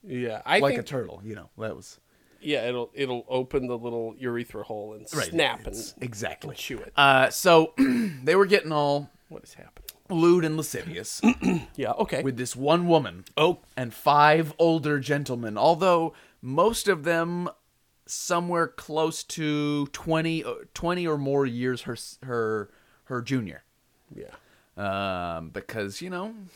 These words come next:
Speaker 1: Yeah, there are
Speaker 2: they
Speaker 1: no
Speaker 2: like
Speaker 1: older
Speaker 2: a little
Speaker 1: ladies.
Speaker 2: bit of, they got, it's like a fine wine, you know what I'm saying?
Speaker 1: <clears throat>
Speaker 2: Like an aged Gouda, like a,
Speaker 1: Oh.
Speaker 2: well,
Speaker 1: Oh.
Speaker 2: let's not say that. The,
Speaker 1: Yeah.
Speaker 2: the more like a, a, a cellar-aged pepperone.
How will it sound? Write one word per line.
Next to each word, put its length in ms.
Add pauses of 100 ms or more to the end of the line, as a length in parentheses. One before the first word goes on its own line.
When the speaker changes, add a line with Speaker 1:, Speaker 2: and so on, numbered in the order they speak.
(260)
Speaker 1:
Yeah, 200
there 160
are 40
Speaker 2:
they 120
Speaker 1:
no 100
Speaker 2:
like 240
Speaker 1:
older 100
Speaker 2:
a 40
little 220
Speaker 1:
ladies. 120
Speaker 2:
bit 140
of, 280 (440)
they 100
got, 240
it's 140
like 100
a 60
fine 380
wine, 460
you 60
know 80
what 120
I'm 40
saying? 240
Speaker 1:
<clears throat> 0
Speaker 2:
Like 160
an 120
aged 640
Gouda, 380 (120)
like 220
a, 300 (260)
Speaker 1:
Oh. 220 (220)
Speaker 2:
well, 200
Speaker 1:
Oh. 40
Speaker 2:
let's 160
not 180
say 140
that. 200
The, 220
Speaker 1:
Yeah. 140
Speaker 2:
the 140
more 220
like 300
a, 1000 (200)
a, 280
a 80 (680)
cellar-aged 840 (120)
pepperone. 760